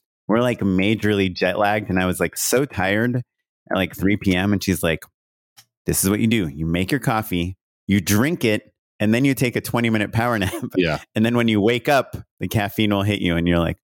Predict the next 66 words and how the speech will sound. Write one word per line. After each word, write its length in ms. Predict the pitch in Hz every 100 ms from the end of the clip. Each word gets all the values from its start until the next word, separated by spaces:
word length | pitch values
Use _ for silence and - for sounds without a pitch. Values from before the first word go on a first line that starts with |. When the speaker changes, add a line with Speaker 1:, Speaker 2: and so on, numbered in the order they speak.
| _ 98
Speaker 2:
Yeah, 280 | 90 80 -
Speaker 1:
"Oh." 40 |
Speaker 2:
yeah, 120 | 101 -
yeah, 180 | 107 98
you 220 | 104 101
Speaker 1:
It's 80 | 101
Speaker 2:
wake, 100 | 98
Speaker 1:
like 60 | 110
going 180 | 110 107
Speaker 2:
it 40 |
Speaker 1:
off 140 | 101 104
an, 80 |
Speaker 2:
wakes 240 | 113 107 101
Speaker 1:
uh, 20 | 101
Speaker 2:
you 100 | 98
Speaker 1:
like 100 | 85
Speaker 2:
up 60 | 82
Speaker 1:
a, 40 |
Speaker 2:
naturally. 520 | 90 87 76 73 71
Yeah, 160 | 85 80
Speaker 1:
like 140 | 82 85
Speaker 2:
I've, 60 |
Speaker 1:
a 20 | 82
ramp. 360 | 90 82 - -
Speaker 2:
I've 120 | 110 -
heard 260 | 160 170
that's, 180 | 165 -
like, 140 | 113 90
a, 160 | 80 - -
like, 160 | 87
a, 360 | 87 78 76 - _ _ -
a 400 | 82 76 76 73 78
resident's 840 | 85 95 95 85 78 - - - -
trick. 420 | - 92 - - -
Like, 180 | 85 -
if 140 | 90 101
you're 120 | 87
a 60 |
doctor 360 | 80 90 90 92
in 60 | 87
Speaker 1:
Oh, 20 |
like, 80 | 82
Speaker 2:
residency, 220 | 85 82
Speaker 1:
medical. 420 | 85 85 80 80
Speaker 2:
like, 80 | 78
like, 120 | 71 -
yeah, 260 | - 73 67
like, 220 | 69 69 -
that's, 380 | 69 - - - - - - -
that's 180 | 82 -
a 40 |
move 220 | 73 71 -
that 140 | 73
they 100 | 71
do. 240 | 69 65
The 160 | - 92
trick 340 | - 151 143
is 180 | 113 92
you 80 | 95
have 140 | 110 -
to 100 | 90
be 260 | 98 90
able 280 | 85 85 87
to 140 | - 87
fall 460 | - - 87 82
asleep 300 | 78 - 73